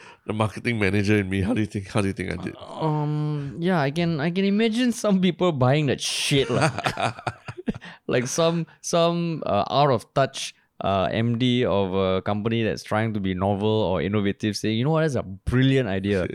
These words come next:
Speaker 1: <laughs>
Speaker 2: We are all about speech. Let's, let's have our mascot be some, an individual who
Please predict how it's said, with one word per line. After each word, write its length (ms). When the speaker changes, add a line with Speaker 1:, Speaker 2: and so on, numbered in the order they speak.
Speaker 1:
<laughs> 160
Speaker 2:
We 200
are 100
all 220
about 240
speech. 640
Let's, 380
let's 180
have 160
our 160
mascot 560
be 400
some, 580
an 140
individual 580
who 240